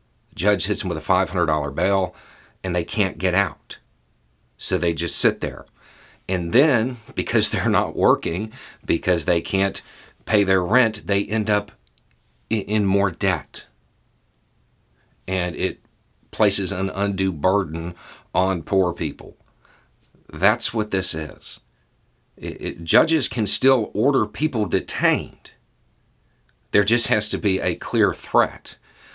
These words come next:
or a flight risk or something like that. It's just moving away from the standard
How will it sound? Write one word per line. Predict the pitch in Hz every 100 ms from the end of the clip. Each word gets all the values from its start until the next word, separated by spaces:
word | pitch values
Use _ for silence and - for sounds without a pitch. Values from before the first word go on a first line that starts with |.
| - -
or | 90 85
a | 87 87 85
flight | - 104 110 -
risk | 71 - - - - - - _
or | - 98
something | - 98 95 80
like | 73 71 -
that. | 78 - _ _ _ _ _ _ _ _ _ -
It's | 80 -
just | 95 101 -
moving | 92 101 101 95
away | 80 85 87
from | 82 - 80
the | 76 76
standard | - - - - 92 90 - - 80